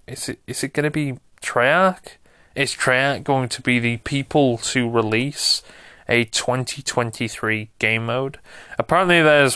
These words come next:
was a release of a campaign and the greatest hits play there, like a greatest hits sort of D L C, which featured all the maps, um, like, from each Call of Duty. So some Call of, some maps from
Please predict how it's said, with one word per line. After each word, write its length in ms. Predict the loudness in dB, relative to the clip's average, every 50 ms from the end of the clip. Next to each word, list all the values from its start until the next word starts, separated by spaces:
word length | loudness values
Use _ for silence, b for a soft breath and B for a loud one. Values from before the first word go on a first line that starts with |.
| 0
was 320 | 2 4 4 4 4 4 2
a 140 | 2 2 2
release 540 | 2 2 2 2 2 2 2 2 0 2
of 240 | 2 2 2 0 -2 -10 B B B B B
a 80 | -4 -4
campaign 800 | -2 -2 -2 -2 -2 -2 -4 -4 -2 -2 -2 0 -2 -4 -4 -2
and 220 | -4 -4 -2 -2
the 80 | -2 -2
greatest 680 | -2 -2 0 0 2 0 0 -2 -4 -4 -4 -4 -6
hits 460 | -10 -8 -4 -2 -2 -2 -2 -4 -6 -6
play 320 | -6 -4 -2 0 0 0
there, 300 | 0 0 2 2 2 2
like 280 | 2 0 -2 -2 -4 -6
a 40 |
greatest 560 | -6 -2 0 0 0 0 -2 -4 -4 -4 -4 -2
hits 420 | -2 -2 -2 -2 -2 -2 -2 -4 b b b b b b b
sort 220 | b 0 0 0
of 180 | 0 -2 -2 -2
D 160 | 0 2 2
L 160 | 4 2 2 2
C, 420 | 0 0 0 2 2 2 2 0
which 420 | 0 0 -2 -2 -2 -2 -4 -6 b b b b
featured 760 | b -4 -2 0 -2 -2 -2 -2 0 2 2 2 2 -2 -6 -16 _
all 300 | 0 2 4 4 4 4
the 80 | 2 0
maps, 720 | 0 2 0 0 0 0 -4 _ -6 -4 -2 -2 -2 -4 B B B B B B B B
um, 500 | 2 4 6 6 4 2 0 -4 -8 -4
like, 360 | 0 2 2 2 0 -4 -10 -16 -16
from 320 | -14 -6 -2 -2 -2 -2 -2 -6
each 340 | -4 -4 -4 -4 -4 -6 -2
Call 260 | 0 2 4 4 4
of 140 | 2 -2 -2
Duty. 360 | -2 0 2 2 2 2 0
So 300 | -2 -2 0 0 0 0
some 240 | 0 -2 -4 -4 -4
Call 300 | 0 2 2 4 4 2
of, 80 | 0 -2 _
some 300 | -6 -4 -2 -2 0 0
maps 300 | 0 0 -2 -2 -4 -10
from 280 | -10 -8 -8 -8 -8 -10